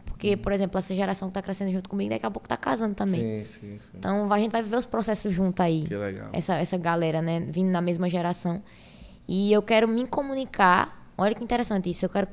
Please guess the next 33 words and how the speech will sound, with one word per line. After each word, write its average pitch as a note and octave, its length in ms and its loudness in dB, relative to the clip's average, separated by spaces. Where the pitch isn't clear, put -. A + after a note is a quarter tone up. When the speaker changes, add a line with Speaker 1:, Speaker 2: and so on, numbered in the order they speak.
Speaker 1:
me A3+ 180 -2
comunicar C#4 480 0
com A#3 180 -6
os D#4+ 120 -8
pais G3 680 4
Speaker 2:
Sim. G3+ 400 -10
Speaker 1:
da A#3 120 6
futura D#4 400 0
geração. F3+ 420 2
Speaker 2:
Sim, F#2+ 580 -4
isso F#2+ 200 -12
mesmo. G#2+ 300 -10
Speaker 1:
Porque G#3+ 240 4
eu C4 40 10
acredito A#3+ 800 2
que A3+ 120 -2
vai A3 200 4
ser, G#3 760 4
é, F3+ 560 2
essa, A#3+ 320 2
essa, A3 300 0
agora, F#3+ 440 2
essa G3+ 180 -2
geração G3 380 0
tem G3 100 -2
mais F#3+ 160 2
uma G3+ 100 0
sensibilidade G3 720 0
desse F3 280 -2
rolê F3 180 2
de D#3+ 80 -8
casamento, F3+ 560 -2
Speaker 2:
Uhum. G#2+ 240 -8